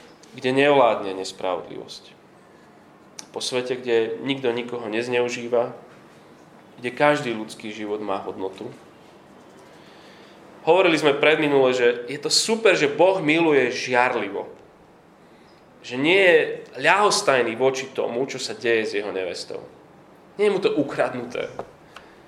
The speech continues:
A vš-, všímaj, tu na, od tých prvých veršov zno-, znova a znova sa k tomu vyjadruje. Od verša dva. „Zhromaždím všetky národy a zavediem ich do údolia Jošafáta. Tam sa budem s nimi súdiť.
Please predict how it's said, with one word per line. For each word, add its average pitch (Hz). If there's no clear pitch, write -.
A -
vš-, -
všímaj, 208
tu 190
na, 165
od -
tých 151
prvých 226
veršov 151
zno-, 185
znova 208
a 135
znova 147
sa -
k -
tomu 147
vyjadruje. 113
Od 135
verša 160
dva. 113
„Zhromaždím 185
všetky 180
národy 135
a 127
zavediem 156
ich 139
do 139
údolia 131
Jošafáta. 113
Tam 185
sa 151
budem 135
s -
nimi 139
súdiť. -